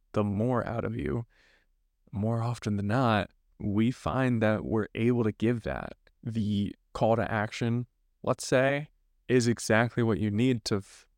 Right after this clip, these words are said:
find what your standards are again. You always have this dormant potential inside most of us because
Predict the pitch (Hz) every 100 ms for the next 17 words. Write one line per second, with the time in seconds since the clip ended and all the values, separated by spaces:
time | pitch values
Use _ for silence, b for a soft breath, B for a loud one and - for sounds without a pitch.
0 | _ - - - 95 127 120 113 - -
1 | 73 80 113 123 120 - - 131 139 110
2 | 107 98 101 95 73 - - - 104 135
3 | - 131 120 110 107 107 110 117 90 -
4 | 143 143 123 120 104 - 104 104 110 147
5 | - 110 87 113 - b b b - 123
6 | - - 165 151 117